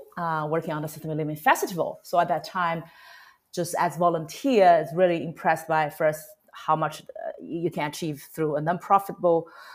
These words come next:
organization, uh, self-organizing all these, um, volunteers passionate about sustainability, but also learn so much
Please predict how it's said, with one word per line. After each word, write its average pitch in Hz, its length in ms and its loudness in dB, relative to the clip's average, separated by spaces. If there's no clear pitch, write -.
organization, 180 920 4
uh, 151 260 0
self-organizing 147 840 -2
all 147 140 -2
these, 151 360 -8
um, 139 300 -6
volunteers 143 440 -4
passionate 147 360 -8
about 139 160 -6
sustainability, 208 540 0
but 160 140 2
also 151 320 -2
learn 151 300 -4
so 151 240 -6
much 135 360 -12